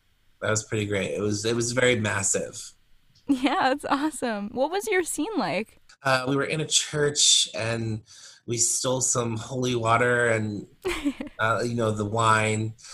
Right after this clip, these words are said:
Speaker 1: not the holy water, the wine, and we
Speaker 2: <laughs>
Speaker 1: drank it and we were drunk in gym class, and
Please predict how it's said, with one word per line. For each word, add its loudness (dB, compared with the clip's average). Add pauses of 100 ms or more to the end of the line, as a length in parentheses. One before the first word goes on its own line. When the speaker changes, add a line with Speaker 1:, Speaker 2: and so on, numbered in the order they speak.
(240)
Speaker 1:
not 2
the -4
holy 2
water, 2
the -2
wine, 2
and -2
we -2
Speaker 2:
<laughs> -
Speaker 1:
drank 0
it 2
and 0
we -4
were -2
drunk 0
in -2
gym 0
class, 0
and -8